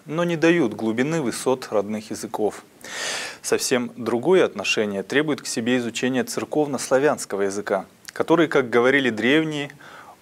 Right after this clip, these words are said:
у дидактос, аллафтитос, то есть приобретается не обучением, а упражнением,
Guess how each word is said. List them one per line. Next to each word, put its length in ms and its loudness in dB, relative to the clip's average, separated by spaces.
у 240 2
дидактос, 840 0
аллафтитос, 960 0
то 100 2
есть 280 2
приобретается 1000 4
не 160 0
обучением, 880 0
а 240 4
упражнением, 960 0